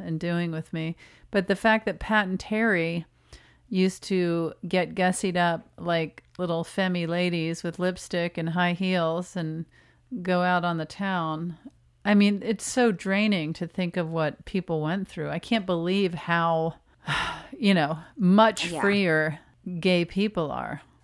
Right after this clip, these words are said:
Speaker 2: I mean, yeah, they said that they worked together in Chicago, and they, they had a, um,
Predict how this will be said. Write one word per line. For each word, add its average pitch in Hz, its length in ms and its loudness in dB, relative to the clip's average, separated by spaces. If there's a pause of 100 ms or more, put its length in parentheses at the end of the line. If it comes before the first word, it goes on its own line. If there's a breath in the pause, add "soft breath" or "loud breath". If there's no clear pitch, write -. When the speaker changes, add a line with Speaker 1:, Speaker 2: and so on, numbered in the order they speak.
(280 loud breath)
Speaker 2:
I 240 120 2
mean, 247 260 2
yeah, 226 240 6
they 208 140 0
said 220 180 -4
that 220 120 -2
they 208 120 2
worked 214 340 -2
together 190 840 0 (760 loud breath)
in 226 200 2
Chicago, 202 880 2
and 190 180 2
they, 185 320 -2 (140)
they 190 140 2
had 190 260 -2
a, 175 240 0
um, 151 520 0